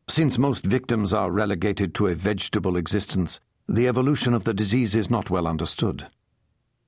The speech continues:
All that is known is that if the nervous system makes up its mind to start working again, it does so at the speed of a hair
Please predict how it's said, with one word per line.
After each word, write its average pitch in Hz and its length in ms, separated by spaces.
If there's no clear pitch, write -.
All 165 240
that 165 180
is 113 160
known 85 360
is 120 220
that 135 140
if 143 140
the 147 100
nervous 147 360
system 90 680
makes 104 220
up 104 120
its 98 160
mind 90 280
to 92 80
start - 320
working 151 340
again, 131 360
it 104 220
does 135 220
so 131 320
at - 120
the 117 60
speed 127 340
of 120 100
a 110 80
hair 87 540